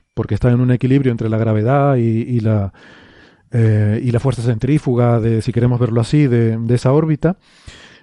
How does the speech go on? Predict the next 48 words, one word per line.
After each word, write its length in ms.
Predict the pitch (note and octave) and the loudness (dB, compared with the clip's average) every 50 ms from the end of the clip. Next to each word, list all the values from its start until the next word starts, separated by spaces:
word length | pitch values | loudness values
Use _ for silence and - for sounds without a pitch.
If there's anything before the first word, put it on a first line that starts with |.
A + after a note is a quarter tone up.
| _ _ _ | _ _ _
Entonces, 320 | C3 B2+ A#2+ C3+ C3+ D#3 | -2 -2 0 0 0 0
¿qué 100 | - D3 | 0 -2
pasa? 220 | - E3+ E3 D#3 C3 | 0 0 -2 -2 -2
Bueno, 160 | C3+ C#3 C3 | -2 -2 -2
una 80 | A#2+ A#2+ | 0 0
de 60 | A#2 | 0
las 100 | B2+ - | 0 0
cosas 240 | - C3+ A#2+ C3+ B2 | -2 -2 -2 -2 -2
que 80 | C3+ | 0
pasan 240 | C3 D3+ D#3 D#3 C3 | 0 0 0 0 -2
cuando 220 | - A#2+ A2+ A2 | -2 -2 -4 -2
una 100 | A2+ A#2 | -2 -2
estrella 300 | A#2 - - A#2+ B2 C3 | -2 -2 -2 0 0 0
explota 420 | B2+ - - D3+ D#3 D3 D#3+ F#3 C#3+ | -2 0 0 0 0 0 -2 -4 -4
es 80 | A2 | -4
que 100 | - B2+ | -4 -4
pierde 360 | A2+ - C3+ C3 B2+ C3+ D3+ B2+ | -4 -2 -2 0 0 0 0 0
gran 180 | A#2+ A#2 A2+ | 0 -2 -2
parte 260 | - B2 A#2 A2 - | -2 -2 -2 -2 0
de 80 | A#2 G#2+ | -2 -2
su 120 | - A#2+ | -2 -2
masa. 320 | A2+ D#3 F3+ - - F#2+ - _ _ _ _ _ _ - - - - _ _ - | -2 -2 -2 -2 -4 -8 -10 _ _ _ _ _ _ -20 -20 -20 -20 _ _ -8
Entonces, 180 | A#2 A2+ B2 B2+ | -4 0 0 0
al 80 | A#2 | 0
perder 300 | - B2 G#2 G#2+ B2 B2 | 0 -2 -2 -2 -2 0
gran 180 | B2 B2+ C3 C3 | 0 0 0 0
parte 260 | - B2+ A#2+ - C#3 | -2 -4 -2 0 -2
de 60 | B2+ | -2
su 80 | C#3 C#3 | 0 0
masa, 260 | C#3+ D3+ D#3 F3+ F3 | 0 0 0 0 -2
su 100 | - C3 | -2 -4
gravedad 320 | A2+ G#2+ G#2+ A2 A2+ A#2 | -4 -2 -2 0 0 0
es 40 | A#2+ | 0
menor 380 | B2 C3 C3+ D3 E3 F#3 G3 E3+ | 0 0 0 0 0 0 0 0
y 60 | B2+ | -2
todo 120 | - A#2 | -2 -4
lo 120 | A2 A#2 A2 | -4 -2 -2
que 60 | A#2 | -2
esté 140 | A2+ - C3+ | -2 0 0
orbitando 320 | A#2+ A#2+ B2 C3 B2+ C3 | 0 0 0 0 0 0
alrededor, 380 | B2+ A#2+ C3 C3+ C#3+ D#3 F3 - | 0 0 2 2 2 2 0 0
pues, 120 | E3+ C#3+ | -2 -2
tenderá 280 | - B2 A2+ A2 A2+ A2 | 0 0 0 2 2 2
a 40 | A2 | 2
dispersarse, 560 | A#2 - - A2+ - - A2+ G#2 - - A2 | 0 0 -2 -2 -2 -2 -4 -4 -4 -4 -6
¿no? 140 | B2+ E3+ - _ _ - - - - - - - - - - - - _ _ _ _ _ _ _ | -6 -6 -8 _ _ -20 -20 -20 -20 -20 -20 -20 -20 -20 -20 -20 -20 _ _ _ _ _ _ _
Pero, 360 | F#3+ G3 G3+ A3 A#3 A3 - | 0 0 2 0 -2 -4 -2
em, 1040 | - D3+ D3 C#3+ C#3+ C#3 C#3 C3+ C3 C3 B2+ B2+ B2 B2 A#2+ A#2+ A#2+ A#2 A#2 A2+ G#2 | 0 2 2 4 4 4 2 2 0 -2 -2 -2 -2 -2 -2 -2 -2 -4 -4 -6 -8